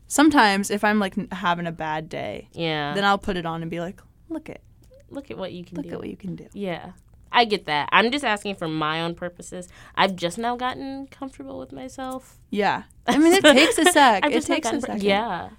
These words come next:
Speaker 1: It does.
Speaker 2: I let someone play back a Snapchat of me singing once that they caught of me, and I was like,
Speaker 1: Yeah.
Speaker 2: "Okay, this is fine.
Speaker 1: You're like,
Speaker 2: I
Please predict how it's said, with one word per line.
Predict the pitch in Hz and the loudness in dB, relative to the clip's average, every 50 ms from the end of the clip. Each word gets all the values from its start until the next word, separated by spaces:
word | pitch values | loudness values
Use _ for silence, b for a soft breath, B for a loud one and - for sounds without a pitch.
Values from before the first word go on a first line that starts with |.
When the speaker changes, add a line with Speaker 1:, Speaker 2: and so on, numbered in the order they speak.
| _ - | _ -2
Speaker 1:
It | 220 226 202 | -2 0 2
does. | 226 262 254 190 185 - - - - _ _ | 2 2 2 2 0 -6 -10 -14 -18 _ _
Speaker 2:
I | - 208 208 | 2 2 2
let | 214 220 214 - | 0 -2 -4 -4
someone | - 254 240 220 214 208 | -4 -4 -2 -2 -4 -4
play | - 214 196 | -4 -4 -2
back | 185 190 185 185 | -2 -2 -2 -4
a | 175 | -6
Snapchat | 165 - 180 165 156 - - - 170 151 143 | -8 -6 -4 -4 -4 -4 -4 -8 -10 -8 -8
of | 156 147 160 | -8 -8 -8
me | 156 160 | -8 -10
singing | 151 - 160 147 143 143 165 170 | -10 -10 -10 -10 -10 -10 -12 -12
once | 87 87 85 87 87 - - | -12 -12 -12 -12 -14 -16 -8
that | - 175 165 - | -6 -6 -4 -4
they | 165 143 | -4 -6
caught | - - 160 143 143 147 | -4 -2 -2 -2 -2 -4
of | 165 180 | -6 -10
me, | 180 156 - | -10 -10 -10
and | - - | -10 -12
I | - | -12
was | 156 160 | -12 -12
like, | - 180 - | -8 -6 -6
Speaker 1:
Yeah. | 202 180 180 - 196 | -4 -4 -2 -2 -2
Speaker 2:
"Okay, | 175 - 160 - - - _ _ _ | -2 -2 -6 -12 -14 -16 _ _ _
this | - 160 - | -14 -12 -12
is | 165 - | -10 -8
fine. | - 139 - - - 175 | -8 -8 -8 -8 -12 -10
Speaker 1:
You're | - 285 | -6 -6
like, | 294 247 - | -6 -6 -8
Speaker 2:
I | - | -12